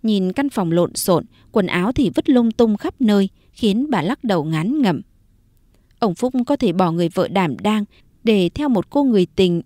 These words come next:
mà bừa bộn như thế này hay sao? Loay hoay một lúc thì hai mẹ con cũng đã lắp đặt xong hết toàn bộ.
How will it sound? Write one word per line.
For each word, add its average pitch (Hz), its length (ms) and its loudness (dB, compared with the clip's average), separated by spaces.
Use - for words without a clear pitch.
mà 202 120 0
bừa 185 200 0
bộn 180 220 0
như 277 120 0
thế 320 120 -2
này 196 220 0
hay 226 220 -2
sao? 269 340 0
Loay 240 160 0
hoay 226 200 -2
một 190 220 -2
lúc 269 200 0
thì 202 220 -2
hai 254 160 -4
mẹ 240 220 0
con 226 240 0
cũng - 240 -4
đã - 100 -4
lắp 285 160 -4
đặt - 200 -4
xong 226 240 -4
hết 254 280 -6
toàn 151 260 0
bộ. 165 240 0